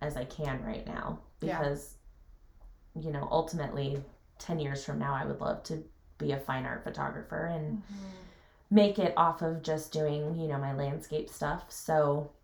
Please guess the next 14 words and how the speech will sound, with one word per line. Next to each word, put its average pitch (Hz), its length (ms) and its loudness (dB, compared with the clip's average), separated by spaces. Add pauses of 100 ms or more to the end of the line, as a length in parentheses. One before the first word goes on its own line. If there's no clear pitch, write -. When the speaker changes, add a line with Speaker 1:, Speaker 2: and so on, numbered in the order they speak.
(380)
Speaker 2:
Or 180 60 -16
your 180 240 -14
bison. 170 460 -10
Speaker 1:
uh, 147 300 -4 (220)
and 170 120 -2
my 160 120 -2
bison 175 840 -4
Speaker 2:
Oh - 20 -6
my - 80 -6
Speaker 1:
and 202 200 0
Speaker 2:
gosh, - 300 -8
they're 196 220 -6
beautiful. 175 840 0
Speaker 1:
<sighs> - 60 -10